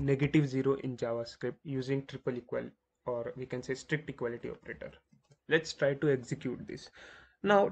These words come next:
technically these two values seems to be different, and it is different in JavaScript,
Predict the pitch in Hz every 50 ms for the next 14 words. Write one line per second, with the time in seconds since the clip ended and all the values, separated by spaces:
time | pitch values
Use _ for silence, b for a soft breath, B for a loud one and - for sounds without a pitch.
0 | - - 180 175 190 196 202 202 208 202 202 190 160 151 165 170 160 - 190 180
1 | 160 151 143 147 151 156 156 156 151 156 - - 151 143 147 147 - 147 139 143
2 | 131 131 - - - 131 143 156 - _ _ 160 135 131 127 127 131 - 143 -
3 | 151 151 135 131 139 127 - - 135 131 131 131 131 127 123 117 123 113 113 123
4 | - - - 165 170 - _